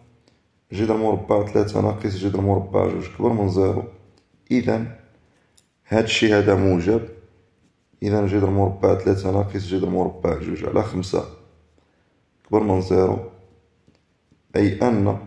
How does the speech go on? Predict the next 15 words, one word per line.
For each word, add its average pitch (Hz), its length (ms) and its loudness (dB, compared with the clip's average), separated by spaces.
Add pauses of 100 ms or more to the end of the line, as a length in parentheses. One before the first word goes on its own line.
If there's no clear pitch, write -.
(1040)
وشنو 127 220 2
هي 107 280 6
هادي؟ 107 420 2
هي 120 40 -2 (720)
ب 104 360 2 (420)
ناقص 104 520 -2
أ 101 80 -2
كبر 107 260 0
من 92 160 0
زيرو، 92 480 2 (600)
ومنه 95 520 0 (840)
ب 95 340 -2 (1000)
كبر 113 200 2
من 117 160 2
أ. - 200 -8